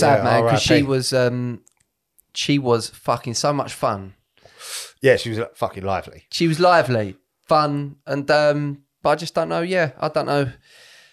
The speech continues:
Speaker 2: You know, for the last few years of her life, I've not really spoke to her. I used to, I used to message her now and again on Instagram 'cause she used to like the, she used to like the sketches and that. And I'd be like, "How you been?" Blah, blah, blah.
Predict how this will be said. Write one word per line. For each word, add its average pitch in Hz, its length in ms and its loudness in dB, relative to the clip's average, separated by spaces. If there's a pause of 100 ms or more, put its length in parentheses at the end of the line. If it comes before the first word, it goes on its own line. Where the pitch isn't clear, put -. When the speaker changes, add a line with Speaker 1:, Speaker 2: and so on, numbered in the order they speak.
(160)
Speaker 2:
You 151 100 0
know, 131 160 4
for 135 240 -4
the 165 60 4
last 165 260 4
few 151 80 0
years 151 200 4
of 139 40 -8
her 143 100 2
life, 139 400 0
I've 143 60 -12 (160)
not 147 280 -8
really 151 240 -4
spoke 165 300 2
to - 60 -6
her. 147 60 2
I - 20 2
used 202 280 -2
to, 214 80 0
I 226 60 2
used 269 180 0
to 285 60 -2
message 285 200 2
her 226 80 0
now 233 140 2
and 214 80 0
again 202 200 0
on 202 60 -2
Instagram 120 720 0
'cause - 140 -12
she 156 80 -6
used 143 120 -6
to 165 60 4
like 160 280 2
the, 143 240 2 (420)
she - 140 -6
used 135 80 -2
to 147 100 4
like 147 180 4
the 139 60 -6
sketches 143 540 -2
and 139 120 0
that. 139 220 0
And 143 80 -2
I'd 143 80 -2
be 156 120 0
like, 151 100 2
"How 147 80 2
you 160 160 0
been?" 156 300 0
Blah, 147 160 2
blah, 143 160 0
blah. 147 360 0